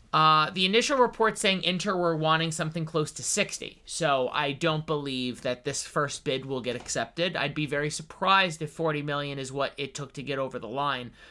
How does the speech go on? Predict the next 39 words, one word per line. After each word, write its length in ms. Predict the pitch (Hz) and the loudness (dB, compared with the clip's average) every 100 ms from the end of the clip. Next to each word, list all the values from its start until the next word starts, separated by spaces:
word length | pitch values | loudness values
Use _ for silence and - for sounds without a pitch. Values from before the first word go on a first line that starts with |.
| - - | -20 -4
but, 260 | 143 135 - _ _ _ _ _ _ _ _ _ _ _ | 0 0 -2 _ _ _ _ _ _ _ _ _ _ _
uh, 460 | 139 131 127 127 - | 2 4 4 4 6
I, 220 | 170 170 - | 6 6 6
I, 400 | 175 170 160 - _ - | 6 6 4 -4 _ 4
I 120 | 175 | 6
appreciate 760 | 165 160 - 214 208 - 202 196 | 6 2 -2 -2 0 4 2 2
that 140 | 165 | 0
Man 220 | 175 165 165 | 2 0 0
United 520 | 160 151 156 156 143 | 0 0 0 -2 -4
see 300 | - 160 143 | -2 0 0
an 80 | 139 | -2
issue, 400 | 151 - 214 302 _ _ _ _ _ _ _ - | -4 -2 -2 -4 _ _ _ _ _ _ _ -8
and 140 | 147 | -2
they 100 | 135 | 0
are 80 | 131 | 0
trying 280 | 131 131 123 | -2 -6 -6
to 120 | 123 | -6
address 400 | 107 113 113 - | -6 -4 -4 -4
an 80 | 139 | -4
issue. 400 | 139 175 190 220 - _ _ _ 127 | -4 -4 -4 -8 -18 _ _ _ -2
Um, 600 | 123 117 113 110 113 123 | 0 0 -4 -6 -12 -6
we're 100 | 143 | 0
gonna 140 | 147 | 0
talk 160 | 147 151 | 0 -2
about 220 | 147 143 | 0 0
David 240 | 156 143 135 | 0 -2 -2
De 80 | |
Gea 200 | 131 143 | -2 0
a 60 | 131 | 0
little 220 | 131 131 | -2 -4
bit 120 | 113 | -4
later 300 | 123 131 151 | -4 -2 0
in 80 | 139 | -2
the 120 | 127 | -4
episode, 440 | 120 127 - 139 156 | -6 -6 -6 -4 -6
but 140 | 147 | -2
David 240 | 156 147 143 | 0 0 -2
De 80 | |
Gea, 320 | 135 143 151 | 0 2 2